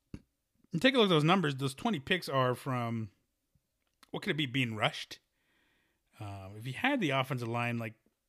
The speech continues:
I know, like the Dallas Cowboys offensive line, which is amazing. Um, who knows?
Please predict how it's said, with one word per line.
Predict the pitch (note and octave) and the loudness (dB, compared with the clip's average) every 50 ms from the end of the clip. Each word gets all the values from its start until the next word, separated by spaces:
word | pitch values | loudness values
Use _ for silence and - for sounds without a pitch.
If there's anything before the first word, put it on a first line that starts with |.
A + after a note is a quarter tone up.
| _ _ _ _ _ _ _ _ _ _ _ _ _ - | _ _ _ _ _ _ _ _ _ _ _ _ _ -2
I | E3+ | -2
know, | D#3 C#3 A#2+ | -2 -2 -2
like | A#2 A#2 A#2 A2+ | -4 -4 -6 -6
the | - B2+ | -6 -4
Dallas | A#2 C3+ C3 B2 A#2 | -2 0 0 0 -2
Cowboys | - - B2 A#2 A2+ A2+ | -2 -2 -2 -2 -2 -2
offensive | A2+ G#2+ G#2 - - - A#2 | -4 -4 -6 -8 -10 -8 -8
line, | A2+ A2 G#2+ G#2+ | -6 -4 -4 -6
which | A2 G#2 G#2+ | -6 -8 -8
is | G#2 | -8
amazing. | G#2 G#2 G#2 G2+ G#2 G2+ G2 F#2+ F#2+ - _ _ _ _ _ _ _ _ _ _ _ _ _ _ _ _ _ _ - | -8 -6 -6 -6 -6 -6 -8 -10 -12 -16 _ _ _ _ _ _ _ _ _ _ _ _ _ _ _ _ _ _ -14
Um, | A#2+ G#2+ G#2 G2+ G2+ G2+ - _ _ _ _ _ _ _ _ _ _ _ _ _ _ _ _ _ _ _ _ _ _ - - | -12 -12 -12 -14 -16 -18 -20 _ _ _ _ _ _ _ _ _ _ _ _ _ _ _ _ _ _ _ _ _ _ -8 -4
who | - G3 | -2 0
knows? | F#3+ D#3+ G3 B3+ D4+ | 2 2 2 0 0